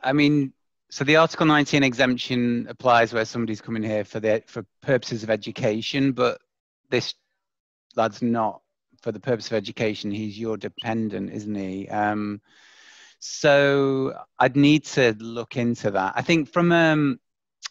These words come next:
from the point of view of, um, you know, the U K's rules on, um, what an immigrant can do in the U K, um,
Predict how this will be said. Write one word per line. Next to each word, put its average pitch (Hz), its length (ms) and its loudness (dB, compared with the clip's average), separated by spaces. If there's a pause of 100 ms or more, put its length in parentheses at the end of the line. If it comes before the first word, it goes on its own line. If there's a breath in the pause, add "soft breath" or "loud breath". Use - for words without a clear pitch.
(160)
from 151 140 0
the 165 80 0
point 160 300 0
of 123 100 -4
view 135 240 2
of, 117 340 -4
um, 113 600 2
you 120 100 -4
know, 117 100 -2
the 113 120 -4
U 113 200 -4
K's 104 380 -2
rules 110 380 -6
on, 104 520 -2
um, 104 540 -4 (400)
what 117 180 -4
an 113 60 0
immigrant 110 420 -2
can 104 260 -6
do 113 600 -2
in 110 160 -4
the 110 80 -2
U 107 280 -6
K, 110 520 -2
um, 117 480 -2